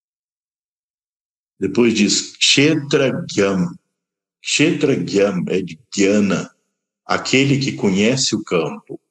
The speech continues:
Então tem o campo e o conhecedor do campo. Portanto, o conhecedor do campo é a consciência que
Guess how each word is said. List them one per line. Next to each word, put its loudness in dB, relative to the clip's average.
Então -2
tem 0
o -4
campo 0
e 0
o 0
conhecedor 2
do -4
campo. -6
Portanto, 0
o -8
conhecedor 2
do -2
campo 0
é 2
a -2
consciência 0
que -2